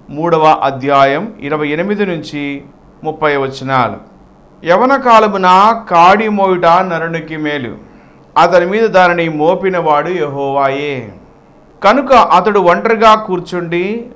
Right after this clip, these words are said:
మౌనముగా ఉండవలెను. నిరీక్షణ ఆధారము కలుగునేమోనని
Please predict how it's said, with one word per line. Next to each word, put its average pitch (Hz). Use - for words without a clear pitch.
మౌనముగా 175
ఉండవలెను. 147
నిరీక్షణ 233
ఆధారము 202
కలుగునేమోనని 185